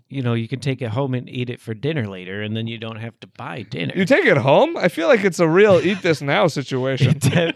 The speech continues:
Speaker 1: it definitely is. It definitely is. But I use it for dinner later,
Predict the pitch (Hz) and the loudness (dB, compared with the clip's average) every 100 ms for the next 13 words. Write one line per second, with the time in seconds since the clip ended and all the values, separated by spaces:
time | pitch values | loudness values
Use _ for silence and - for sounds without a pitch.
0 | 156 359 - 220 330 185 143 131 123 120 | 2 2 2 0 0 0 -2 0 2 4
1 | 107 - - - - - - _ - 160 | 2 -2 -10 -20 -20 -20 -20 _ -8 -4
2 | 170 160 135 123 120 104 95 - 131 127 | 0 0 4 4 4 2 0 0 0 0
3 | 180 135 110 98 107 - - _ _ - | 2 4 4 4 0 -2 -8 _ _ -4
4 | 104 101 120 101 95 107 117 76 82 | 0 2 2 2 0 -4 -4 -8 -12